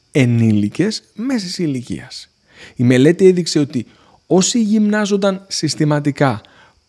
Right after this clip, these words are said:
πάνω από μία ώρα την ημέρα είχαν προστασία από τον διαβήτη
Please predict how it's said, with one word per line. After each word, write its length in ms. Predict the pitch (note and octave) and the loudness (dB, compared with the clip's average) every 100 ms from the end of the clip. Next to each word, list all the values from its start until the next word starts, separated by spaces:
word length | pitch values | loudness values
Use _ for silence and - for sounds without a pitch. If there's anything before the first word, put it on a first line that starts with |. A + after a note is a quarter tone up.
| _ - | _ -2
πάνω 400 | G#3+ B3 A3+ E3+ | 0 2 2 0
από 200 | C#3+ C3 | 2 0
μία 340 | E3 F#3 E3+ | 2 2 2
ώρα 240 | F3+ F3 | 2 0
την 320 | - - D#3 C#3 | -2 2 2 4
ημέρα 640 | B2 B2 G#2+ G#2 B2 D#3+ _ _ _ _ - | 2 2 0 0 -2 -6 _ _ _ _ -2
είχαν 300 | F#3 A#3 A#3 | 0 0 -4
προστασία 580 | F3 D3 B2 - G#3+ F#3 | -4 -6 -6 -4 0 0
από 180 | D3+ C3+ | 0 -2
τον 160 | B2 | -2
διαβήτη 580 | A2+ G2+ A2 C#3+ G#3 | -2 -4 -4 -6 -6